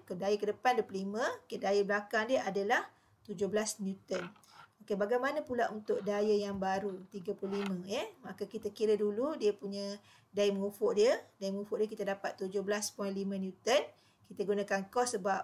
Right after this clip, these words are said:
uh, kedudukan daya mengufuk ni adalah bersebelahan, ya. Okey, kita kira pula dengan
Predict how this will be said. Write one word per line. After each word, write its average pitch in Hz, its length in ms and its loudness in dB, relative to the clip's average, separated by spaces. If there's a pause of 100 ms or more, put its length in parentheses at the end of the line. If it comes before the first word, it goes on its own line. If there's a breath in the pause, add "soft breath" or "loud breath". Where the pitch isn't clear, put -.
uh, 185 320 -6
kedudukan 196 560 -4
daya 196 480 0
mengufuk 196 400 -6
ni 233 80 -2
adalah 202 240 -2
bersebelahan, 202 560 -4
ya. 214 160 -4 (1040 loud breath)
Okey, 180 240 -12
kita 247 240 -8
kira 269 240 2
pula 233 160 2
dengan 208 320 0